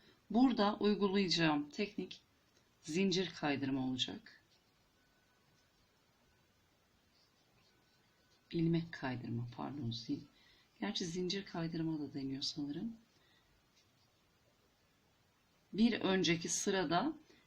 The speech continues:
elli tane zincir çekmiştim. Şimdi sap yapabilmek için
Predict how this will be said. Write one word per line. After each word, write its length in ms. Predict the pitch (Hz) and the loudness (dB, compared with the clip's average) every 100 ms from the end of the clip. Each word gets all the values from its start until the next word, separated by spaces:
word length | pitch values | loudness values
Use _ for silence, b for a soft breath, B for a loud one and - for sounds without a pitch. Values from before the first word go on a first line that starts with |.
| _ - | _ 0
elli 320 | 185 190 214 | 2 2 0
tane 320 | 202 180 202 | 0 2 2
zincir 460 | 170 185 190 180 180 | 0 0 2 2 0
çekmiştim. 800 | - 143 - 147 - 285 359 - b b b - | 0 -2 -2 -2 0 0 0 -4 b b b 0
Şimdi 600 | - 233 220 190 277 320 - _ _ - | 4 6 6 4 0 -4 -10 _ _ -16
sap 420 | - 185 170 175 | -4 -2 0 0
yapabilmek 540 | 165 156 147 156 156 | -4 0 0 2 0
için 400 | - - 294 - | 0 -2 -2 -6